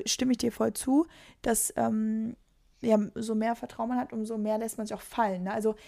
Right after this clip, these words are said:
ich finde auch, das ist Vertrauen in einer Weise, aber auch so ein bisschen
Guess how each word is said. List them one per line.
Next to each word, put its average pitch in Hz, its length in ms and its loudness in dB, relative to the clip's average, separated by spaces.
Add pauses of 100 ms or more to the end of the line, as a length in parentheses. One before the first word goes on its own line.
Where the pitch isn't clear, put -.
(240)
ich - 120 -6
finde 277 300 0
auch, 233 280 0
das 233 200 -4
ist 233 160 -6
Vertrauen 220 640 -2
in - 160 -10
einer 285 380 -4
Weise, 294 280 4
aber 226 180 8
auch 247 120 2
so - 120 -4
ein 226 80 2
bisschen 226 640 2